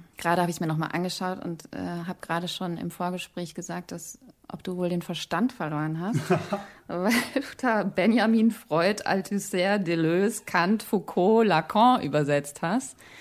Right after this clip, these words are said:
Speaker 1: Also eben nicht nur, ähm, aus dem Deutschen ins Slowenische, sondern auch aus dem Französischen.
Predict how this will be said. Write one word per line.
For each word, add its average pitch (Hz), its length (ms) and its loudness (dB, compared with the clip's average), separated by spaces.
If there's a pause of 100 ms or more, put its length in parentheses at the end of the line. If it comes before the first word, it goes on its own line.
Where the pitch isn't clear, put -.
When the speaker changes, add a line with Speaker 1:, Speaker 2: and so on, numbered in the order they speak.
(200)
Speaker 1:
Also 180 220 -4
eben 185 280 2
nicht 262 220 4
nur, 196 280 0 (480)
ähm, 175 640 -8 (160)
aus - 200 -6
dem 190 120 2
Deutschen 202 400 2
ins 175 200 -6
Slowenische, 170 520 -6
sondern 165 300 -6
auch 160 160 -8
aus 175 140 -8
dem 165 120 -4
Französischen. 160 840 -4